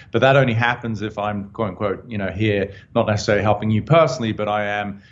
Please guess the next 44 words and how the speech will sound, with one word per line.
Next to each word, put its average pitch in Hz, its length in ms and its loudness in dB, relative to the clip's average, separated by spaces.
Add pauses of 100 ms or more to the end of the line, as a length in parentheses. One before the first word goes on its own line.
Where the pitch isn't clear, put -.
(160)
paying 117 380 -2
forward 127 680 2
my 101 180 -4
insights 107 600 -2
to 104 160 -12
society. 110 880 2
So, 107 360 -2 (680)
so 139 100 -2
that 170 160 6
would 165 100 0
be 156 120 0
my 151 160 0
response, 143 540 -4
is, 104 200 -10
you 127 120 -6
know, 120 260 0 (100)
help 135 240 4
others. 131 420 0
Once, 127 300 -4
once 147 300 -2
you 143 100 2
can 127 220 0
kind 123 260 2
of, 113 220 2 (680)
to 131 100 4
a 123 40 2
certain 170 380 4
degree, 120 380 2
get 127 180 4
out 120 120 6
of 117 100 -2
your 110 140 0
own 139 220 2
way, 107 240 0
now 120 180 0
you 117 160 0
get 117 260 -2
to, 113 460 0
uh, 107 160 6
have 113 220 0
the 107 80 -2
joy 113 640 2
and 107 380 0
gratification 110 1120 0